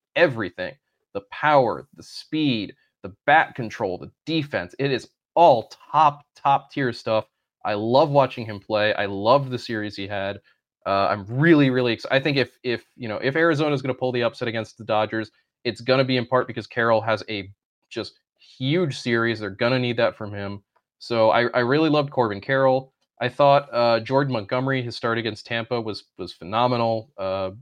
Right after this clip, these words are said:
you know, exactly what the Rangers acquired him to do. I'm sure Brian Cashman was watching that one while slugging Mylanta the entire time. Um, you know, so I, I love that one. Uh, Zach Wheeler doing exactly what the Phillies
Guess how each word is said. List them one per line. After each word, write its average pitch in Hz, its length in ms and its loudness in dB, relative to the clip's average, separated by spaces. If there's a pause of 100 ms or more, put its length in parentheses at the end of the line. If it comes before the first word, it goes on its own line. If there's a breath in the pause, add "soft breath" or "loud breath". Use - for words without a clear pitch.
you 107 120 -14
know, 95 100 -8
exactly 120 420 0
what 110 160 -4
the 107 80 -6
Rangers 104 360 -4
acquired 107 440 0
him 110 140 -10
to 95 80 -18
do. 110 360 -2 (300)
I'm 92 100 -12
sure 120 160 -2
Brian 110 260 2
Cashman 113 400 0
was 98 80 -10
watching 107 300 -2
that 104 160 2
one 110 120 -2
while 90 100 -2
slugging 107 440 -2
Mylanta 107 520 -2
the 101 120 -8
entire 104 360 -2
time. 107 380 -6 (520)
Um, 95 640 -4 (460)
you 113 60 -10
know, 98 160 -4
so 107 160 -4
I, 95 160 2
I 113 160 0
love 110 240 2
that 110 200 4
one. 110 220 -2 (920)
Uh, 127 400 6 (240)
Zach 147 300 2
Wheeler 147 440 2 (100)
doing 127 320 2
exactly 117 420 0
what 127 140 -2
the 117 80 -8
Phillies 123 640 0